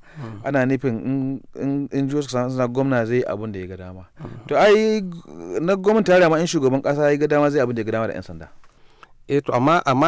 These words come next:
Speaker 1: yanzu nan ma ba ƙarƙashin gwamnatin jiha suke ba, amma za ka ga idan dai ka kai ka kawo kana iya yin da ka ga dama da 'yan sandan gwamnatin tarayya, balle a ce kana da su a, a
Speaker 2: In
Speaker 1: jihanka.
Speaker 2: ka kai ka kawo ba,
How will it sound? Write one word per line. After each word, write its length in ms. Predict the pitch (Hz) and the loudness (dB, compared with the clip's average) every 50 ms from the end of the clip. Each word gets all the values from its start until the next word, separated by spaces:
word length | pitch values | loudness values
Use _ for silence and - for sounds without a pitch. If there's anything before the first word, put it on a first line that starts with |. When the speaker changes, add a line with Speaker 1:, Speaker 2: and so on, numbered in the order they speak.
| 190 185 | 4 4
Speaker 1:
yanzu 200 | 147 127 117 135 143 | 2 2 2 2 2
nan 140 | 147 143 117 | 2 2 2
ma 240 | 117 120 120 123 123 | 4 4 4 2 2
ba 160 | 123 107 104 | 0 -2 -4
ƙarƙashin 400 | 107 110 110 120 120 - 143 131 | -4 -4 -6 -6 -6 -4 -2 -2
gwamnatin 520 | 127 135 135 139 135 - - 113 104 101 - - _ _ - _ - | 0 0 0 -2 -4 -6 -6 -8 -8 -8 -10 -16 _ _ -20 _ -14
jiha 220 | 113 113 117 107 | -6 -4 -4 -4
suke 220 | 95 - - - 101 | -4 -6 -12 -12 -10
ba, 160 | 98 101 98 | -8 -6 -4
amma 320 | 104 110 120 127 127 127 - - - - - - - - | -2 0 2 2 2 0 -2 -8 -20 -20 -20 -20 -18 -10
za 160 | 120 127 139 131 | -2 2 2 2
ka 40 | 123 | 2
ga 100 | 113 117 117 117 - - - | 2 0 -2 -2 -4 -6 -10
idan 240 | 107 107 135 143 | -4 0 0 2
dai 140 | 143 147 143 135 | 4 4 4 4
ka 140 | 147 139 120 | 2 0 2
kai 100 | 143 135 | 2 0
ka 140 | - 147 131 | 2 0 0
kawo 380 | - - 135 135 135 135 135 - | 2 2 2 2 2 2 0 -2
kana 240 | - 143 143 123 - - - - | 0 0 0 0 0 -4 -12 -6
iya 160 | - 143 135 127 | 0 2 2 2
yin 140 | 120 117 113 107 | 2 2 0 -2
da 60 | 110 | -4
ka 80 | - 113 | -6 -6
ga 100 | 104 110 110 | -6 -2 -2
dama 200 | 113 110 120 117 110 | 0 0 0 0 -2
da 80 | - | -2
'yan 80 | 107 104 | -8 -8
sandan 240 | - 110 101 95 101 | -8 -8 -8 -8 -8
gwamnatin 400 | 98 107 104 107 - 104 101 - | -8 -6 -8 -8 -8 -10 -10 -10
tarayya, 240 | 104 98 98 101 101 | -8 -8 -6 -8 -6
balle 300 | 98 104 110 117 127 143 | -2 0 2 4 4 2
a 80 | 120 117 | 2 0
ce 160 | - - 127 | -4 -4 -6
kana 320 | 113 - 117 113 107 107 101 - _ _ _ - - - - _ _ - _ - 113 | -4 -4 -6 -6 -6 -8 -10 -18 _ _ _ -20 -20 -20 -20 _ _ -20 _ -16 -14
da 80 | 101 | -12
su 160 | 98 - 123 | -8 -6 -4
a, 80 | 107 101 104 - - | -4 -4 -6 -8 -12
a 80 | - 101 | -10 -4
Speaker 2:
In 80 | 101 160 170 - - | -2 -2 -2 0 2
Speaker 1:
jihanka. 0 | |
Speaker 2:
ka 120 | 175 165 - | 0 2 2
kai 120 | 170 165 - | 2 2 4
ka 140 | 170 165 160 | 4 2 2
kawo 320 | - 165 165 165 165 170 170 | 2 2 2 2 2 2 2
ba, 220 | 202 202 180 - | 2 2 0 0